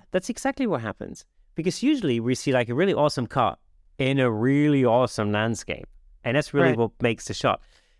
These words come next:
Speaker 1: And so I thought, "Well, that's, that's actually really clever." And then the, the minute you start thinking like that, you kinda, you automatically start thinking, like, "Okay,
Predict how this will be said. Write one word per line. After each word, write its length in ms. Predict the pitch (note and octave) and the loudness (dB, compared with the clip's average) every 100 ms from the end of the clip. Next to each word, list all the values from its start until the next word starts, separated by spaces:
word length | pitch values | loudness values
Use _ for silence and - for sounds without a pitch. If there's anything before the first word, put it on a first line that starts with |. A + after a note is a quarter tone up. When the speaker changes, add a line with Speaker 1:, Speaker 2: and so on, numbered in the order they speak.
| _ | _
Speaker 1:
And 160 | C#3 C3 | -4 -2
so 440 | - C#3 C3 A#2 - _ _ _ _ _ | 0 2 2 0 -6 _ _ _ _ _
I 80 | C#3 | -2
thought, 180 | D3 A#2 | 0 0
"Well, 140 | D3+ | 0
that's, 260 | D#3+ F#3 - | 0 -6 -6
that's 220 | D#3+ D#3+ | -6 -4
actually 220 | C#3+ C#3 | -6 -4
really 140 | B2+ A2+ | -2 0
clever." 220 | C#3+ A#2 | -2 0
And 100 | A#2+ | 0
then 100 | B2 | -2
the, 160 | B2+ - | -4 -4
the 80 | C3+ | -4
minute 300 | D3 A3+ - | 0 0 -2
you 60 | D#3+ | -4
start 240 | D3+ C3 | -2 -2
thinking 180 | D#3+ D3 | -2 -2
like 100 | A2 | 0
that, 80 | G#2 | -2
you 60 | |
kinda, 280 | - B2+ A#2 - _ _ | -2 -4 -4 -10 _ _
you 160 | C3+ C3+ | -4 0
automatically 460 | D3 C3+ D#3+ F3 C#3 | 0 2 0 -2 -4
start 220 | C3+ - | -4 -2
thinking, 200 | B2 G#2+ | -2 -2
like, 140 | G2 | -4
"Okay, 380 | - - A#2 | -6 -4 -4